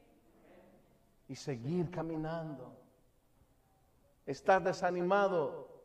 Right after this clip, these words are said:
Te comprendo. ¿Estás desanimado, desanimada? Te entiendo.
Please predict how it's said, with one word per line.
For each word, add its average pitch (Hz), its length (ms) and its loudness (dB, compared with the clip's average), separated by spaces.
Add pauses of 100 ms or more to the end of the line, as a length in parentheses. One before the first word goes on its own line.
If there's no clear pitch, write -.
(260)
Te 135 120 2
comprendo. 139 840 -2 (240)
¿Estás 185 280 4
desanimado, 180 920 2
desanimada? 175 1000 0
Te 156 100 8
entiendo. 160 1080 6